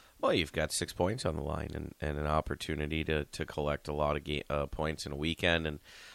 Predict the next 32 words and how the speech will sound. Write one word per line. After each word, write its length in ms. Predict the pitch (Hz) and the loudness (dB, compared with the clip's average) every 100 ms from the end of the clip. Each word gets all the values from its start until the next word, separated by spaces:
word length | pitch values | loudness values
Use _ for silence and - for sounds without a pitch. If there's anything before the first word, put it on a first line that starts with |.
| - | -2
I 100 | - | 2
suspect 580 | 90 - - - 90 - | 2 2 0 6 4 4
Sunday 460 | - 85 87 92 95 | 2 4 4 4 2
for, 460 | - 80 73 71 - - | 2 0 0 -4 -10 -14
for 200 | - 76 | -2 2
us 220 | 80 - | 2 2
is 80 | 76 | -4
probably 380 | - 76 80 73 | 2 4 4 0
a 40 | |
game 280 | 78 76 73 | 0 -2 0
in 80 | 71 | -2
hand, 360 | 71 73 87 | -2 0 0
uh, 140 | 85 71 - | -2 -4 -6
against 400 | 73 65 71 - | -4 -4 -4 -8
the 60 | |
two 220 | 71 78 | -4 -4
teams 300 | 71 76 71 | -2 -4 -2
that 180 | - 67 | 0 0
are 100 | 67 | 0
above 320 | 71 69 73 | -2 0 2
us. 260 | 80 90 - | 4 2 -2
And, 140 | - - - - - - - | -6 -10 -14 -18 -20 -16 -4
and, 380 | 73 71 69 71 | 0 0 0 0
uh, 100 | 71 | 0
you 180 | 71 73 | 2 4
always 200 | 78 80 | 4 4
wanna 200 | 82 78 | 2 2
take 200 | - 80 | 2 0
advantage 440 | 76 73 87 98 | 2 2 0 -2
of 60 | 64 | -4
those. 320 | 65 62 - | -2 -2 -4
And, 200 | - 67 | -8 -10